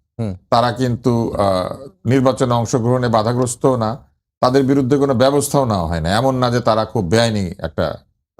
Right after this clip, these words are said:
Speaker 2: দল।
Speaker 1: হুম।
Speaker 2: তো এইখানে নির্বাচন কমিশনে নিবন্ধিত দলের একটা অংশকে ডেকে তারা ঐকমত্য কমিশন করে জুলাই সনদ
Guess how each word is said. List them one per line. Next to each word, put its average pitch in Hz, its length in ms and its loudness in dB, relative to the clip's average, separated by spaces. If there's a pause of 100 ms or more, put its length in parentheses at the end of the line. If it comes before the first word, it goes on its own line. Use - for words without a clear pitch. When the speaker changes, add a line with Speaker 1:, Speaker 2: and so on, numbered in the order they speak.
Speaker 2:
দল। 87 260 -2 (300)
Speaker 1:
হুম। 101 140 -6 (320)
Speaker 2:
তো - 380 -6 (220)
এইখানে 147 400 2
নির্বাচন 151 440 0
কমিশনে 143 400 0
নিবন্ধিত 139 420 0
দলের 135 420 2 (440)
একটা 139 320 2
অংশকে 147 360 0
ডেকে 113 440 0
তারা 104 340 -2
ঐকমত্য 117 580 -2
কমিশন 101 420 -2
করে 104 300 -2
জুলাই 101 400 -2
সনদ 98 400 -4